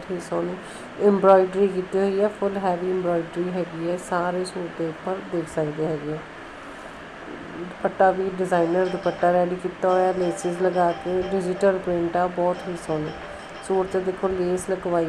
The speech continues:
ਹੋਈ ਹੈ ਨੀਚੇ and ਪੂਰੇ ਸੂਟ ਦੇ ਵਿੱਚ ਐਮਬ੍ਰੋਇਡਰੀ ਹੈਗੀ ਹੈ। ਪੂਰੇ ਸੂਟ 'ਤੇ, ਅ, ਵਰਕ ਕੀਤਾ ਆਇਆ ਆਏਗਾ, ਬਹੁਤ ਹੀ ਸੋਹਣਾ। ਨੈਕਸਟ ਤੁਸੀਂ ਦੇਖ ਸਕਦੇ ਹੋ ਮਾਡਲ ਦੀ ਪਿਕ, ਬਹੁਤ ਹੀ ਸੋਹਣੇ। ਇਹ ਸਾਰੇ ਹੀ ਕਾਟਨ ਦੀ ਕਲੈਕਸ਼ਨ ਆ।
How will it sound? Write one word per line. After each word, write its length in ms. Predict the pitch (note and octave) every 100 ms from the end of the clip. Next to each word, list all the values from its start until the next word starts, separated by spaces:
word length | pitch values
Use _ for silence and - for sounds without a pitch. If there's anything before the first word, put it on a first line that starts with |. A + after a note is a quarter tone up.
| F3
ਹੋਈ 260 | E3+ E3
ਹੈ 60 | F3+
ਨੀਚੇ 380 | F3 E3+ - F3+ -
and 120 | F#3 F3+
ਪੂਰੇ 240 | G3 G3+ G#3
ਸੂਟ 220 | G3+ F3+
ਦੇ 120 | F3+
ਵਿੱਚ 200 | F#3 - -
ਐਮਬ੍ਰੋਇਡਰੀ 680 | A3 G3 F3+ F3 E3+ E3+ F3
ਹੈਗੀ 440 | F3 D#3+ D#3+ F3
ਹੈ। 60 | F3+ F3+ -
ਪੂਰੇ 240 | G3+ G#3
ਸੂਟ 280 | G#3 F#3+ F3+ F3
'ਤੇ, 120 | F#3+ F#3+
ਅ, 240 | F#3 F#3+ - - - - F3+
ਵਰਕ 280 | F#3 F#3 - -
ਕੀਤਾ 400 | G3+ - G#3+ - -
ਆਇਆ 280 | F#3+ F#3+ G3 - - -
ਆਏਗਾ, 320 | F3 F3+ F3+ G3+
ਬਹੁਤ 280 | - F#3 F#3 G3+
ਹੀ 60 | F#3+ -
ਸੋਹਣਾ। 340 | E3+ E3 G3+ - - - - - - - - - - - -
ਨੈਕਸਟ 260 | G3+ G3+ -
ਤੁਸੀਂ 220 | G#3 G#3
ਦੇਖ 180 | G3+ F#3+
ਸਕਦੇ 360 | G3 F3+ F#3
ਹੋ 40 | G3
ਮਾਡਲ 380 | F#3+ F3 F3
ਦੀ 120 | F3+ F#3+
ਪਿਕ, 200 | F#3 F#3 - - - - - - F#3
ਬਹੁਤ 180 | G3 G#3 G#3
ਹੀ 80 | F#3
ਸੋਹਣੇ। 300 | F#3 F3+ F#3
ਇਹ 80 | -
ਸਾਰੇ 400 | A#3 A3+ G#3+ A3
ਹੀ 80 | A3+
ਕਾਟਨ 420 | G#3+ G3+ F#3+ G3+
ਦੀ 100 | G3+
ਕਲੈਕਸ਼ਨ 520 | G#3 F#3+ E3 - F#3+
ਆ। 80 | G3